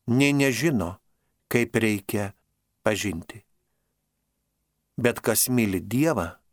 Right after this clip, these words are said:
tas yra jo pažintas.“ Todėl didžiausiu pažinimu tai yra tai, kas padeda labiau mylėti Dievą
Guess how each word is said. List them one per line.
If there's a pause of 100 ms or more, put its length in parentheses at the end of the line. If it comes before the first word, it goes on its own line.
(320)
tas
yra
jo
pažintas.“ (1600)
Todėl
didžiausiu
pažinimu (720)
tai (240)
yra
tai,
kas
padeda
labiau
mylėti
Dievą